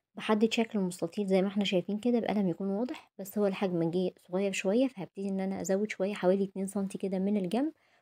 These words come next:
وبرضه ببتدي ان انا افرغها باستخدام القطر. الجزء اللي قصيناه من علبة الشامبو كده بالطول هاخد كده جزء منه، وهبتدي ان انا اقفل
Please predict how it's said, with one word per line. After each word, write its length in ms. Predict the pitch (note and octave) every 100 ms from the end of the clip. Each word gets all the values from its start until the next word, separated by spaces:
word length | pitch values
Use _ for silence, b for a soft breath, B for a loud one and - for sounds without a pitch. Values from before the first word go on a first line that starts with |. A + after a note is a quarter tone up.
| b
وبرضه 300 | F#3 G3 F#3+
ببتدي 280 | F3 E3+ F#3+
ان 80 | F#3+
انا 160 | F#3+ -
افرغها 440 | - E3+ F#3 F#3+
باستخدام 520 | F3 - D#3+ D#3+ F3+
القطر. 320 | F3+ - - _ _ _ _ _ _ _ _ -
الجزء 300 | F#3 A3+ A#3
اللي 120 | A3
قصيناه 360 | - F3+ F#3+ G#3+
من 140 | A3
علبة 260 | F#3 G3+ G#3
الشامبو 440 | - - G#3 F#3+
كده 200 | F#3 G3
بالطول 420 | E3+ E3 A3 A#3+ B3
هاخد 300 | G#3+ - G3
كده 220 | F#3+ F#3
جزء 280 | G3 F#3+ F3+
منه، 360 | G3+ B3+ D4+ C4
وهبتدي 380 | G3 G3 G#3+ G3+
ان 100 | F#3+
انا 200 | G3 F#3
اقفل 260 | G3 F#3+